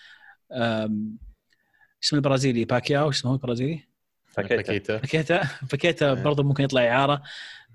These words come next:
Speaker 1: م-، يعني تشانوغلو شفناه تحسن في آخر الموسم، لكن أحس مراهنة كبيرة. أم، أحس ميلان يحتاج لاعب هجومي إضافي. أه، مو غلط يكون،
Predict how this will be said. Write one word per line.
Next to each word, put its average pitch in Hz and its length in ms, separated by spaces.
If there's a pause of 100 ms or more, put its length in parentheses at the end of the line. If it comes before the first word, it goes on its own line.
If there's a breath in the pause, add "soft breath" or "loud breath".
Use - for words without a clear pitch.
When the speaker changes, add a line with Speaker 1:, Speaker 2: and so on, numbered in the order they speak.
Speaker 1:
م-، 143 120 (120)
يعني 139 360 (240)
تشانوغلو 165 840 (480)
شفناه 180 260
تحسن 170 400
في 156 160
آخر 156 240
الموسم، 131 640
لكن 165 400 (640)
أحس - 220
مراهنة 160 280
كبيرة. 131 400 (680 loud breath)
أم، 139 380 (300)
أحس 190 260
ميلان 208 160
يحتاج 170 340
لاعب 139 300
هجومي 139 340
إضافي. 135 480 (640 soft breath)
أه، 123 400
مو 151 120
غلط 160 260
يكون، 135 420